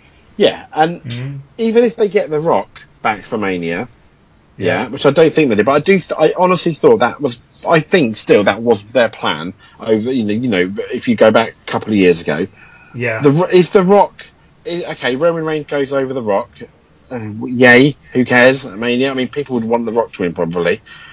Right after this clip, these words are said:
Speaker 1: you know, but,
Speaker 2: But
Speaker 1: but he's
Speaker 2: then
Speaker 1: not gonna win the
Speaker 2: what?
Speaker 1: belt. He's not gonna, yeah, he's not gonna win the belt. Now, had he lost the belt and we had Roman Reigns against Rock for Mania, for example, anyone can win then,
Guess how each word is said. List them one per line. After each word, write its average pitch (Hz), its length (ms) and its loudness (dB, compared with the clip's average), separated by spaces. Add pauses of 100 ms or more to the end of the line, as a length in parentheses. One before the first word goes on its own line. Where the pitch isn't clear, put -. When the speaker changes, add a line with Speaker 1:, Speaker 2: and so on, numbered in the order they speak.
(160)
Speaker 1:
you 127 80 2
know, 113 80 8
but, 123 180 2
Speaker 2:
But 117 80 -12
Speaker 1:
but 139 200 2
he's 131 80 0
Speaker 2:
then 185 140 6
Speaker 1:
not 151 140 2
gonna 123 160 2
win 127 180 2
the 117 60 4
Speaker 2:
what? 107 60 -4
Speaker 1:
belt. 92 300 0 (160)
He's 151 180 -4
not 180 120 0
gonna, 156 160 0
yeah, 202 120 6
he's 151 160 -4
not 170 120 -4
gonna 156 120 2
win 160 160 2
the 151 60 2
belt. 147 320 2 (380)
Now, 139 160 0
had 180 260 -4
he 165 260 -6 (380)
lost 156 460 2
the 113 80 -4
belt 92 500 -6 (300)
and 120 180 -8
we 120 120 -4
had 110 340 -4
Roman 113 340 2
Reigns 101 240 -4
against 95 300 -6
Rock 101 180 -2
for - 100 -6
Mania, 92 340 0
for 95 100 0
example, 87 520 0
anyone 127 360 4
can 90 160 -2
win 87 160 2
then, 85 220 -2